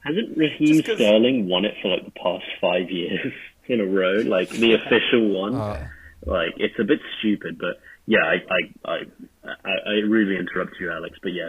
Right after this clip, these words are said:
Speaker 1: Phil Foden is the winner for me.
Speaker 2: I just don't, I,
Speaker 3: Yeah.
Speaker 2: I don't, and I do like Saka. I'm not wanting to cheapen his efforts this season. I just don't think it's debatable. He's,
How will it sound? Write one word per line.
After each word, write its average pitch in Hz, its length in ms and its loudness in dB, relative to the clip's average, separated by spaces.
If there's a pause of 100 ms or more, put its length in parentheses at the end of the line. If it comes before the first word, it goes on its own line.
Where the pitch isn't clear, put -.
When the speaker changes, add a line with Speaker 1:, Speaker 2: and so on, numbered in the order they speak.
Speaker 1:
Phil 92 120 -8 (100)
Foden 82 280 -10 (220)
is 85 200 -12 (160)
the - 120 -20 (300)
winner 85 260 -16
for - 100 -20
me. 82 120 -18 (1200)
Speaker 2:
I 175 120 -4
just 160 180 -16
don't, 180 280 -4
I, 180 100 -2
Speaker 3:
Yeah. 180 60 -6 (160)
Speaker 2:
I 175 80 -6
don't, 190 320 -6 (300)
and 175 120 -4
I 175 40 0
do 208 180 -8
like 139 240 -2
Saka. 143 320 -10
I'm 139 120 -8
not 139 160 -12 (100)
wanting 139 260 -14
to - 100 -20
cheapen 139 340 -10
his 131 160 -14
efforts 139 300 -14
this 139 120 -18
season. 139 300 -18
I 131 40 -18
just 147 200 -18
don't 131 140 -12
think 131 180 -16
it's 143 120 -16
debatable. 139 540 -4
He's, 139 240 -10